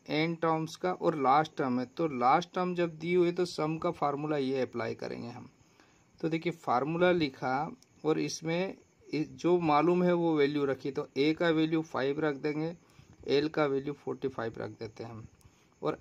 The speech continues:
एसएन का value भी मालूम है, तो यहाँ एसएन की place पर आपने फ़ोर हंड्रेड लिख दिया। एन आपको निकालना है बच्चों, तो n by टू,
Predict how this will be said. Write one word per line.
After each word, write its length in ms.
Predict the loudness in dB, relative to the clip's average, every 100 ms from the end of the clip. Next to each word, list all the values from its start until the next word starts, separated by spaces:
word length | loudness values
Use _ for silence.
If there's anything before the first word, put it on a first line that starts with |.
| 0
एसएन 440 | 2 2 0 0
का 140 | 0 2
value 280 | 2 2 0
भी 120 | 0
मालूम 380 | 0 -2 -2 -4
है, 60 | -4
तो 120 | -4
यहाँ 300 | -2 -2 -4 -2
एसएन 460 | -2 -2 -2 -2 -2
की 140 | -2
place 340 | -2 0 0 0
पर 200 | -4 -4
आपने 300 | -4 -6 -10
फ़ोर 320 | -8 -6 -4 -4
हंड्रेड 360 | -4 -4 -4
लिख 160 | -6 -8
दिया। 280 | -6 -6 -8 -16 _ _ _ _ _ _ _ _ _ -20 _ -20 _ _ _
एन 240 | -2 0 2
आपको 340 | 0 0 0 0
निकालना 540 | 0 0 0 2 0
है 100 | 0
बच्चों, 340 | -6 -10 -10 -8
तो 140 | -10 -8 -4
n 260 | -2 -2
by 260 | 0 0 -2 -4
टू, 200 | -8 -8